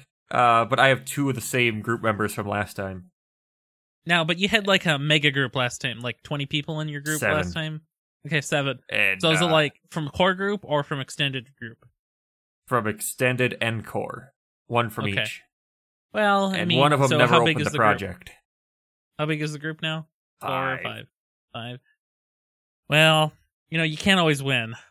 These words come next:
Speaker 1: I, I think we are gonna win pretty heavily this time. Um, I'm real excited about it. You know how, uh, passionate I am about the Dungeons and the Dragons.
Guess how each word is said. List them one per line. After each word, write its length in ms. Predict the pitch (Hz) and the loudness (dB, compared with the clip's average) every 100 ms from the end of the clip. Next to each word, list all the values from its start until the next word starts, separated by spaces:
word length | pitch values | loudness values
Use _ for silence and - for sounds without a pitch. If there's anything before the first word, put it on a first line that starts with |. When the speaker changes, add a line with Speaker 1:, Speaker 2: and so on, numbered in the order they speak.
| _ _ _ _ - | _ _ _ _ -8
Speaker 1:
I, 180 | 175 160 | -4 2
I 80 | 196 | 2
think 220 | 208 269 | 2 0
we 120 | 214 | 4
are 160 | 175 165 | 6 6
gonna 200 | 135 113 | 4 2
win 380 | 107 107 107 127 - | 0 -2 -4 -12 -6
pretty 220 | 160 139 | 0 2
heavily 320 | 127 113 107 | 2 2 0
this 160 | 104 - | 0 -2
time. 320 | 101 92 87 | -4 -4 -4
Um, 500 | - 117 110 107 107 123 | 2 4 2 0 -4 0
I'm 120 | 127 | 2
real 160 | 143 | 2
excited 340 | 135 135 135 135 | 2 2 0 2
about 200 | 143 151 | 4 4
it. 120 | - | 0
You 140 | 127 139 | -4 -2
know 80 | 127 | 2
how, 200 | 127 123 | 4 6
uh, 100 | 120 | 4
passionate 520 | - 131 131 131 123 | 2 2 2 0 -2
I 60 | 120 | -2
am 100 | 120 | 0
about 320 | 120 117 - | 2 0 0
the 140 | 131 117 | -4 -2
Dungeons 520 | 135 127 135 135 131 | 0 0 2 0 0
and 300 | - 123 120 | -2 -2 -2
the 140 | 120 | -4
Dragons. 640 | 110 113 117 110 - - | -2 0 0 0 -6 -12